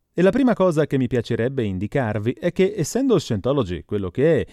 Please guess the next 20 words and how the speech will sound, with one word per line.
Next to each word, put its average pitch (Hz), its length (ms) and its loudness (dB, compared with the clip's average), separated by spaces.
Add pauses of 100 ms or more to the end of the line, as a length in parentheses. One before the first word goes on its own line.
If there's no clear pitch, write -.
(420)
uno 117 200 0
studio 117 380 0
della 101 240 -2
vita, 113 440 -4 (300)
un, 139 220 4
ehm, 110 340 2 (240)
come 170 320 4
vivere, 110 580 -2 (360)
una 156 180 2
sintesi 120 680 0
della 104 240 -2
vita 104 320 -4
stessa, - 600 -6 (540)
per 87 160 -10
quanto 90 380 -8
strano 90 420 -12
possa 85 300 -14
sembrare, 90 480 -10 (500)
al 170 120 2
momento 202 420 4